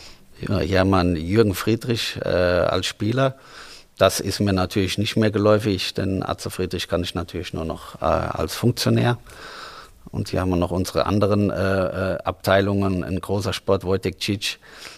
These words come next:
der Unfassbares geleistet hat in, in seiner Disziplin. Äh, mit seiner Behinderung, wie er damit umgegangen ist, auch, äh, da kann man nur den Hut, äh, ziehen vor. Fritz Walter, der Ballkünstler, das kann man wohl sagen. Äh, keiner ist so mit der Kugel umgegangen wie er.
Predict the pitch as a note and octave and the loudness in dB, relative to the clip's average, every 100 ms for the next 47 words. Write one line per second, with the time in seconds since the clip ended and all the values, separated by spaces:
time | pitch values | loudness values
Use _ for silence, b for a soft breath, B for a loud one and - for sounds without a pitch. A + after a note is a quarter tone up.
0 | B F#2+ D#2+ G2+ - F2 - F2+ E2+ F2+ | B -2 0 0 0 0 2 2 4 0
1 | - F2 F2 F#2 G2+ - F2 - - G2+ | -4 -2 -2 -4 -6 -4 -4 -4 -4 -4
2 | F2+ F#2 F2+ F2 E2+ D#2+ F2 - F2 E2+ | -2 -4 2 2 2 0 -4 -4 -4 -2
3 | F2+ A2+ B B B B B D#2+ E2 D#2 | 0 0 B B B B B -4 -4 0
4 | F2 E2+ E2 E2 F#2 F#2+ F2+ F2 E2+ E2 | 2 2 0 0 0 2 2 2 2 2
5 | E2 F2+ F#2 F#2 D#2 E2 E2 - E2+ - | 0 -2 -2 0 0 0 -2 0 0 -2
6 | - F2 E2 E2 - F2 F2 F2 D#2 F2+ | -4 -4 -2 -2 -2 -2 -2 -2 -2 -4
7 | A2 - F#2 F#2+ F#2+ - G2 G2 - G#2 | -6 -6 -4 -2 -2 -2 -2 0 0 0
8 | G#2+ - B B B B B - A#2 B2 | -2 -6 B B B B B -2 2 4
9 | G2+ G#2+ C#3 C3 A#2+ G#2+ A2+ B2+ - C3 | 6 6 8 6 6 6 6 6 4 4
10 | - A#2 G#2+ G2 G#2+ G#2+ F#2+ G2 F2+ F#2+ | 6 6 6 2 0 2 2 2 4 4
11 | G#2+ G#2 E2+ F#2+ G2 F2+ - F#2 G2 F#2+ | 4 0 0 2 2 0 0 0 2 0
12 | F#2+ G2 G2 F#2 - A2 G#2 F#2+ G2 F2+ | -2 -2 0 0 -2 -2 -2 -2 -2 -2
13 | F#2 F2+ F2+ E2+ G2 A2 | 0 0 2 2 2 0